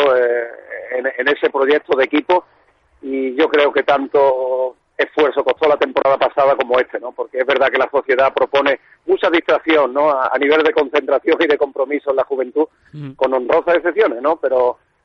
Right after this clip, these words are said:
Speaker 1: lo hemos conseguido entre todos y, y yo, sinceramente,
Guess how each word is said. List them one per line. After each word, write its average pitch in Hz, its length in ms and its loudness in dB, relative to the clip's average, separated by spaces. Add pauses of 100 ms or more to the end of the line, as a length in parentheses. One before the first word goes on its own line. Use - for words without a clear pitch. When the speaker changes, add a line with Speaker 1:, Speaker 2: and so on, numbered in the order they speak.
(140)
Speaker 1:
lo 151 120 2
hemos 175 140 2
conseguido 151 500 2
entre 135 200 0
todos 156 400 4
y, 120 300 -2 (580)
y 127 40 -10
yo, 147 260 2
sinceramente, 147 760 0